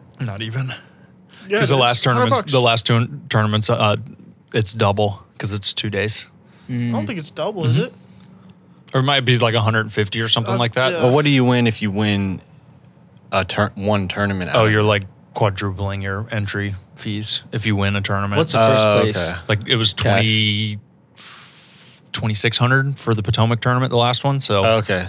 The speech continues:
Speaker 4: so you wanna win a tournament.
Speaker 1: Yeah, I
Speaker 4: You'll
Speaker 1: mean,
Speaker 3: Yeah, you
Speaker 1: and,
Speaker 3: gotta,
Speaker 1: and
Speaker 3: you
Speaker 1: the
Speaker 3: gotta
Speaker 1: nice
Speaker 3: win
Speaker 1: part
Speaker 3: one.
Speaker 1: about that is if, if you win, you're in. So, like, if you
Speaker 3: Yeah.
Speaker 1: were to only fish one B F L, you can win. If you win that one B F L, you're already automatically into the regional.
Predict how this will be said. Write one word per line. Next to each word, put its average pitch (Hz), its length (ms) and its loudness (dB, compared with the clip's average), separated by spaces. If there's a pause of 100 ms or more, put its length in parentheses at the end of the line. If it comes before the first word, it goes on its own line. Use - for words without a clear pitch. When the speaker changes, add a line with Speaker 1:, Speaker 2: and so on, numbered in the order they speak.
Speaker 4:
so 104 260 0
you 113 180 4
wanna 113 200 2
win 98 180 0
a 87 60 -4
tournament. 101 400 -2
Speaker 1:
Yeah, 123 140 2
I - 40 2
Speaker 4:
You'll 139 80 2 (100)
Speaker 1:
mean, 120 80 -2
Speaker 3:
Yeah, 98 220 2
you 98 80 0
Speaker 1:
and, 151 140 2
Speaker 3:
gotta, 120 120 -2
Speaker 1:
and 165 140 4
Speaker 3:
you 156 60 4
Speaker 1:
the 147 40 4
Speaker 3:
gotta 135 100 2
Speaker 1:
nice 143 100 2
Speaker 3:
win - 60 0
Speaker 1:
part 160 100 2
Speaker 3:
one. 139 80 2
Speaker 1:
about 120 160 2
that 117 200 2
is 127 160 2
if, 110 160 2
if 120 180 -2
you 117 100 4
win, 107 220 2
you're 110 140 2
in. 113 380 0
So, 110 220 2
like, 104 280 -2
if 117 160 -2
you 127 220 2
Speaker 3:
Yeah. 139 140 -4
Speaker 1:
were 123 180 2
to 117 80 2
only 120 260 -2
fish 120 300 -2
one 113 260 2
B 113 140 4
F 107 140 0
L, 117 320 2 (560)
you 131 120 0
can 110 160 2
win. 117 220 2
If 120 180 -2
you 117 80 4
win 120 240 2
that 113 160 0
one 117 220 2
B 120 100 2
F 110 140 0
L, 117 140 4
you're 120 180 2
already 110 260 2
automatically 110 600 2
into 101 160 0
the 95 80 -6
regional. 95 520 -8